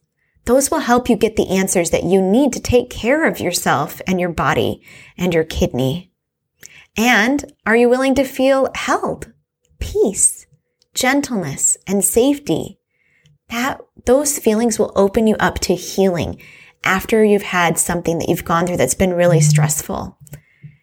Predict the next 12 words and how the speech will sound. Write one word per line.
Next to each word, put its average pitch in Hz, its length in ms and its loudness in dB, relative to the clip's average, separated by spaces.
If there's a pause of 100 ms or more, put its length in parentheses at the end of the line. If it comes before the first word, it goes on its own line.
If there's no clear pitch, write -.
(140)
And 202 420 0 (580)
are 196 100 2
you 185 140 4
willing 180 500 -2
to 196 180 -4
allow 170 420 2
in 175 340 -2
joy, 185 600 0
excitement, 240 840 -2 (360)
amazement, 185 920 0 (100)
and 175 160 -4
satisfaction 185 920 -2